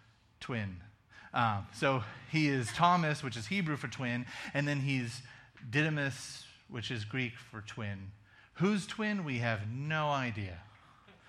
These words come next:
He is just, hey, that guy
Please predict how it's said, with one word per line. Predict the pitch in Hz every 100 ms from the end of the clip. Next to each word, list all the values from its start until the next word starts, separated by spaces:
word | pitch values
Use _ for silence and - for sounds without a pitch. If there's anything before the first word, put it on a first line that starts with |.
| - - - -
He | 135 135
is | 127
just, | 117 127 123 117 - - - - - - - - - -
hey, | 147 123 104
that | 156 -
guy | 135 139 147 151